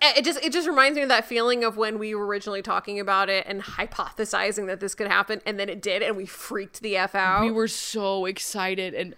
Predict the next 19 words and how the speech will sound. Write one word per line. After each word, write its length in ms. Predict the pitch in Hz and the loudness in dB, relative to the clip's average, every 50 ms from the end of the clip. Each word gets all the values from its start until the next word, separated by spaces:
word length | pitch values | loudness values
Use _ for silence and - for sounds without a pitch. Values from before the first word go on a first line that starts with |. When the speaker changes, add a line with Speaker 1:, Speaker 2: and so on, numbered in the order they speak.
| - | -6
Speaker 2:
oh, 280 | - 196 190 185 185 151 - | -2 -2 0 0 -2 -4 -6
those 220 | - 196 190 180 - - | -6 -6 -6 -6 -8 -8
poor, 320 | - 208 196 190 180 - - - - - - - - | -6 -4 -4 -4 -4 -6 -10 -12 -16 -18 -10 -2 2
those 160 | 226 247 - | 2 2 2
poor 260 | - - 226 220 240 | 0 0 2 2 2
sweet 300 | 254 - - 220 214 196 | 2 0 -4 -6 -6 -4
summer 260 | - 220 202 202 190 | -2 -2 -2 -2 -2
children. 480 | 180 - 196 185 175 180 175 170 170 - - - - - - - _ _ | -4 -2 -4 -4 -2 -2 -4 -4 -6 -8 -14 -20 -20 -20 -20 -20 _ _
They 120 | - 208 214 | 4 4 4
were 140 | 208 214 214 | 4 4 0
so 260 | - - 233 214 214 | 2 2 2 4 4
excited. 520 | 214 208 190 214 220 214 185 190 190 180 | 2 0 0 0 2 4 4 2 2 0
We 160 | 180 226 233 | -2 -4 -4
were 140 | 214 190 185 | -4 -4 -6
so, 400 | 208 - - 226 190 190 202 190 | -6 -6 -4 -2 0 0 -2 -2
like, 360 | 165 202 196 185 175 175 - - - - _ _ _ | -4 -2 -4 -4 -4 -6 -12 -20 -20 -20 _ _ _
I 100 | - 269 | 4 4
remember 320 | 349 381 277 262 320 294 220 | 6 6 6 4 4 4 2
how 160 | 208 208 190 | 2 2 0